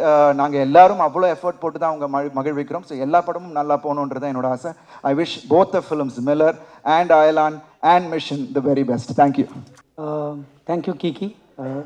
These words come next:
Speaker 2: இவ்வளோ அழகா தொகுத்து வழங்குறதுக்கு ரொம்ப, ரொம்ப நன்றி. ரொம்ப லாஸ்ட் மினிட்ல தான் கூப்பிட்டோம். ரொம்ப, ரொம்ப நன்றி. எங்க ஆரம்பிக்கிறதுன்னு தெரியல. ஒரு ரொம்ப ஒரு நிறைய படங்கள் பண்ணியிருக்கோம். இது ரொம்ப,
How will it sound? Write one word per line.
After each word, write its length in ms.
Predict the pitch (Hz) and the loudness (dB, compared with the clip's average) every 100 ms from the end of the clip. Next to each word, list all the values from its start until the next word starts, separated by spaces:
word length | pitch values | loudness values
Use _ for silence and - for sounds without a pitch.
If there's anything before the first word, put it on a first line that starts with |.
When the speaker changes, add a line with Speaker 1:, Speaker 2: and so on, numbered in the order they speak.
| 143 | -8
Speaker 2:
இவ்வளோ 120 | 147 | -2
அழகா 340 | 156 156 170 | 0 2 0
தொகுத்து 380 | 156 151 143 151 | 0 -4 -4 -4
வழங்குறதுக்கு 360 | 143 139 135 139 | -4 -4 -6 -8
ரொம்ப, 180 | 139 | -6
ரொம்ப 160 | 147 143 | -6 -8
நன்றி. 380 | 143 139 143 180 _ _ _ | -8 -8 -10 -14 _ _ _
ரொம்ப 140 | 156 160 | -10 -2
லாஸ்ட் 320 | 151 180 - | 2 2 2
மினிட்ல 220 | 185 180 | -6 -2
தான் 200 | 170 160 - _ _ _ _ | -4 -4 -8 _ _ _ _
கூப்பிட்டோம். 400 | 180 139 185 208 | -10 -2 -2 -2
ரொம்ப, 180 | 156 160 | -4 -4
ரொம்ப 140 | 151 | -2
நன்றி. 400 | 147 135 127 180 - _ _ _ _ _ _ _ - - - _ _ _ _ _ _ _ _ _ _ | -2 -2 -6 -10 -16 _ _ _ _ _ _ _ -14 -14 -20 _ _ _ _ _ _ _ _ _ _
எங்க 400 | 156 180 190 180 | -6 -2 2 2
ஆரம்பிக்கிறதுன்னு 440 | 180 170 170 156 | 0 -4 -6 -4
தெரியல. 140 | 147 | -2
ஒரு 140 | 175 156 | -2 -2
ரொம்ப 200 | 151 175 | 0 0
ஒரு 420 | 160 151 151 - | 2 0 -4 -14
நிறைய 240 | 170 185 220 | -6 0 0
படங்கள் 400 | 202 202 190 170 | 0 -4 -8 -6
பண்ணியிருக்கோம். 380 | 160 147 202 196 | -8 -6 -6 -6
இது 140 | 156 | -2
ரொம்ப, 540 | 151 165 190 170 139 | -2 0 0 0 -4